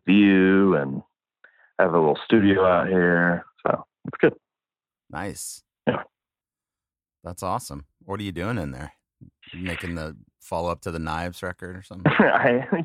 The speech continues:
Speaker 1: sometimes, yeah. If I, if I have some time, I have been writing live songs
Speaker 2: Have you?
Speaker 1: here and there. Yeah, yeah.
Speaker 2: Nice.
Speaker 1: Um, but Brian's kind of in the thick of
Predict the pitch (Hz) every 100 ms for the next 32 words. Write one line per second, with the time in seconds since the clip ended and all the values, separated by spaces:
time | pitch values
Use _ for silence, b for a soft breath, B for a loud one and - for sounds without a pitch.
0 | 156 - 131 165 151 139 151 147 - 131
1 | _ - 113 123 131 147 - 117 110 117
2 | 95 90 98 95 82 82 80 85 92 -
3 | _ _ _ _ - 87 87 85 85 85
4 | - 85 82 87 85 82 82 82 101 -
5 | 196 185 226 _ _ - - 143 _ b
6 | b b b _ _ 95 90 90 82 82
7 | - _ _ _ 117 107 123 131 139 127
8 | - - - - 120 104 101 95 - 107
9 | - 87